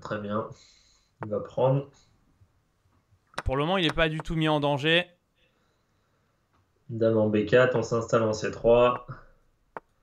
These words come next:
Speaker 2: Petit coup de A cinq pour éviter le dame prend A six, ça va échanger. Non, là, c'est moi qui ai misclick.
Speaker 1: Ouais,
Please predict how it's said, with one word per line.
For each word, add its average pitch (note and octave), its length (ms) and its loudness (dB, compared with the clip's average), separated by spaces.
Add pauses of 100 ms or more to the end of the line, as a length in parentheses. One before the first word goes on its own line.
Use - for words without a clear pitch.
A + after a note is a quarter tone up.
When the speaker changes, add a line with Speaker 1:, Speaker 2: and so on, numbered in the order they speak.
(280)
Speaker 2:
Petit - 140 -20
coup - 120 -16
de A2 80 -6
A G#2+ 100 0
cinq A2+ 240 -8
pour G#2+ 120 -8
éviter G#2 240 -10
le G#2+ 80 -8
dame G#2+ 180 -4
prend G#2+ 140 -6
A G2 100 -4
six, A#2+ 240 -10
ça A2+ 220 -8
va G#2+ 100 -4
échanger. G#2+ 640 -4 (580)
Non, A#2+ 200 -8
là, A#2 120 -8
c'est - 160 -12
moi A#2+ 320 -6 (220)
qui - 220 -12
ai - 160 -10
misclick. B2+ 680 -12 (960)
Speaker 1:
Ouais, G#2 140 -4